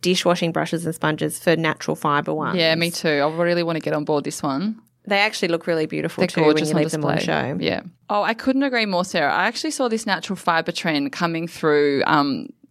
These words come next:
Speaker 2: Coscella, which is a beautiful homeware store in Sydney, maybe six or seven years ago, before everyone was on the eco-friendly bandwagon.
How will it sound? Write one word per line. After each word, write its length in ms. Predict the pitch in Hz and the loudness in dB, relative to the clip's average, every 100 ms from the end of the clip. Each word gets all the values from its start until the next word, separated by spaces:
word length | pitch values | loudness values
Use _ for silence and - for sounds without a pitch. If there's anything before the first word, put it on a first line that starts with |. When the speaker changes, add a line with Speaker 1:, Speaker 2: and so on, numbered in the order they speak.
| _ - | _ -4
Speaker 2:
Coscella, 640 | 196 180 - 190 160 151 | 0 0 0 2 4 4
which 200 | 147 - | 2 0
is 120 | 160 | 0
a 260 | 156 147 120 | 2 2 2
beautiful 280 | 175 165 170 | 0 0 0
homeware 340 | 160 147 147 | 2 2 2
store 260 | 151 - 147 | 0 2 2
in 100 | 139 | 2
Sydney, 340 | - 143 147 | 0 0 2
maybe 240 | 135 143 156 | 2 2 0
six 240 | - - | -4 -4
or 40 | 180 | 0
seven 260 | 175 156 | 0 2
years 200 | 143 160 | 2 2
ago, 240 | 160 107 85 - - - - - | 2 2 0 -6 -18 -18 -16 -6
before 340 | 185 - 180 | -4 0 2
everyone 380 | 165 170 165 156 | 2 2 2 2
was 120 | 156 | 0
on 140 | 160 147 | 0 0
the 80 | |
eco-friendly 580 | 139 139 160 - 151 139 | 0 -2 -6 -4 -2 -2
bandwagon. 720 | 139 139 143 147 143 - - | 0 0 0 -2 -2 -4 -8